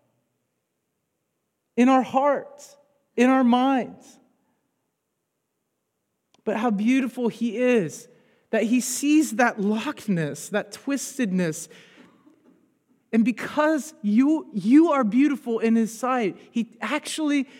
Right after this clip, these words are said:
steps into space and time to make that transaction between stone heart and heart of flesh, or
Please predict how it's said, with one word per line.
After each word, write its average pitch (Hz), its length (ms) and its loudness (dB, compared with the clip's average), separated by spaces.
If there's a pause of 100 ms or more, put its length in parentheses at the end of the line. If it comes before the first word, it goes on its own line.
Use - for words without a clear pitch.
(140)
steps - 560 -4 (100)
into 320 440 0
space 285 480 -2
and 233 180 2
time 220 520 -2 (1040)
to 262 80 0
make 277 340 4
that 277 180 2
transaction 233 840 0
between 190 380 -2
stone 233 460 0
heart 226 360 0
and 175 140 -6
heart 220 240 0
of 214 100 -2
flesh, 214 500 0
or 160 120 -8